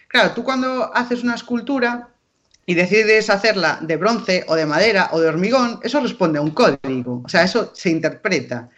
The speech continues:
Y entonces eso me parece muy bonito y es lo que, lo que empecé a investigar y a escribir artículos sobre el significado del uso de determinados materiales. Primero en escultura y después incluso en,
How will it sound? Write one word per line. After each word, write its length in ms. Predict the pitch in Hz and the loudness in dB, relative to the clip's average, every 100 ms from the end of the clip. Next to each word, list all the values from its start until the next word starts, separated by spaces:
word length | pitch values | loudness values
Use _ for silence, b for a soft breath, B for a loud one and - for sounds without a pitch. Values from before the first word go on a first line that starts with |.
| B B B | B B B
Y 80 | 214 | 0
entonces 240 | 226 247 | 2 2
eso 100 | 254 | 2
me 140 | 254 240 | 2 4
parece 560 | 226 240 247 240 - _ _ _ - | 4 4 2 0 -2 _ _ _ -2
muy 360 | 208 196 160 | 2 4 4
bonito 680 | 135 139 131 135 123 120 120 | 2 -4 -8 -8 -8 -8 -6
y 120 | 139 | 0
es 200 | 185 185 | 2 0
lo 180 | 190 175 | 0 0
que, 300 | - 156 143 165 | 2 2 2 2
lo 120 | 180 | 2
que 80 | 180 | 2
empecé 280 | 180 175 220 | 0 0 -2
a 40 | |
investigar 520 | 214 175 151 135 135 | -2 -2 -4 -4 -4
y 100 | 170 | -2
a 20 | 147 | -4
escribir 340 | - 160 175 | 0 2 2
artículos 640 | 180 185 247 247 262 262 B B | 2 0 -2 0 0 -2 B B
sobre 400 | - 220 233 247 | 2 4 4 2
el 120 | 196 196 | 2 0
significado 640 | 175 196 196 196 208 220 | 0 0 0 2 2 2
del 160 | 180 175 | 0 -2
uso 160 | 175 | 0
de 120 | 175 | 0
determinados 540 | 151 156 160 160 175 180 | 0 0 0 2 0 0
materiales. 640 | 156 131 131 131 131 127 | -2 -4 -4 -4 -4 -8
Primero 420 | - - 156 170 170 | -10 0 2 4 4
en 80 | 170 | 2
escultura 540 | 165 190 196 277 269 | 4 4 4 4 4
y 40 | 175 | 4
después 280 | 156 170 | 0 -2
incluso 420 | 196 190 170 151 143 | 0 0 -2 -2 -2
en, 300 | 135 127 | -2 -4